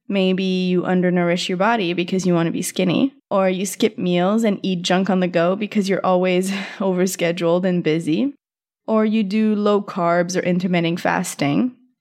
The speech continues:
And then on the other end, maybe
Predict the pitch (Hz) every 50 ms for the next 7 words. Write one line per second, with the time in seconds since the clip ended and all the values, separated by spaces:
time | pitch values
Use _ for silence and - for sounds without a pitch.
0 | _ _ _ _ - 226 233 247 254 254 254 247 240 233 233 240 240 240 - 302
1 | 320 302 294 269 254 247 240 240 247 247 233 247 247 247 247 247 240 240 240 240
2 | 233 240 247 247